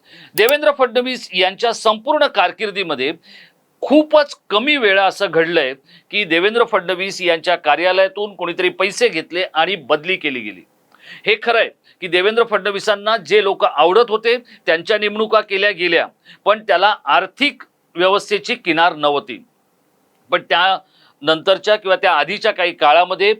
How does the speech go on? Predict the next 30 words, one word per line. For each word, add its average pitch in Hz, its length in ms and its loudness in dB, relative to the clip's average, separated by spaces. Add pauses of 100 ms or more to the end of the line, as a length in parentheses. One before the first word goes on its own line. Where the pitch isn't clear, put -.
(260)
असे 190 280 -2 (140)
अनेक 247 400 -2 (160)
प्रसंग 196 420 0 (400)
आणि 165 120 -2 (120)
अनेक 214 320 0
गोष्टी 156 560 -4 (220)
महाराष्ट्राच्या 196 680 0
राजकारणात 196 600 0 (120)
आणि 185 160 0
प्रशासनात 170 680 0 (280)
इतक्या 214 360 0
दबक्या 170 520 0
आवाजात 196 400 2
बोलल्या 165 440 0
जात 170 240 2
आहेत 123 180 -2 (1200)
की 190 80 -6
ज्याच्यामुळे 165 760 0 (600)
महाराष्ट्र 170 720 0 (280)
हे 202 80 4 (100)
खरंच 233 320 2
एक 240 140 0
प्रगती 214 340 2
प्रथावरचं 214 560 2
राज्य 202 320 4
आहे 190 240 2
का, 208 280 2 (400)
असा - 200 2
प्रश्न 208 360 -2
पडेल, 175 320 2